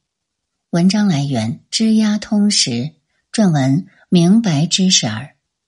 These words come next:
一九八一年，拉什迪凭借小说《午夜之子》一举成名，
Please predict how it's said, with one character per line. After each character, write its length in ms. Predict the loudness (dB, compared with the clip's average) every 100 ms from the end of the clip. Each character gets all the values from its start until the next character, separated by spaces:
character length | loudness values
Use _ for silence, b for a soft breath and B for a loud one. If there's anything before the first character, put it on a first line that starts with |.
| _ _ _ _ _ _ _ _ _ _ _ _ _ _ _ _ _ _ _ _ _
一 160 | 0 0
九 200 | 2 -2
八 180 | -2 -2
一 180 | 2 2
年， 440 | 2 0 -4 -4
拉 180 | -2 0
什 160 | -2 -2
迪 200 | -2 -2
凭 280 | -2 0
借 180 | 0 0
小 220 | -2 -2
说 300 | -4 -2 -2 -4 -6
《午 200 | -4 0
夜 240 | 0 -2
之 240 | -2 -2
子》 360 | -4 -6 -10 -14 b b b
一 160 | 0
举 180 | 2 0
成 220 | -2 0
名， 380 | 0 2 -2 -4